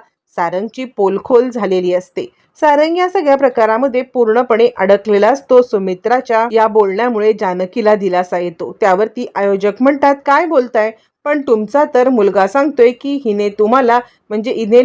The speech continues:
लाच घेण्यासाठी इकडे आता, अ, तुमच्या मुलाला फोर्स केला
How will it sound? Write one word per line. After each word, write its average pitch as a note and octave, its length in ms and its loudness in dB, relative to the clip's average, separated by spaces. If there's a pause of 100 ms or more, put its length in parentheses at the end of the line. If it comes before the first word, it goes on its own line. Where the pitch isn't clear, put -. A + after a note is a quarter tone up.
लाच G3+ 320 -2
घेण्यासाठी G#3 600 -6
इकडे A3 380 0
आता, B3+ 360 0 (320)
अ, A#3+ 220 0 (500)
तुमच्या C4 320 0
मुलाला B3 400 2
फोर्स D4+ 640 -6
केला B3 220 -2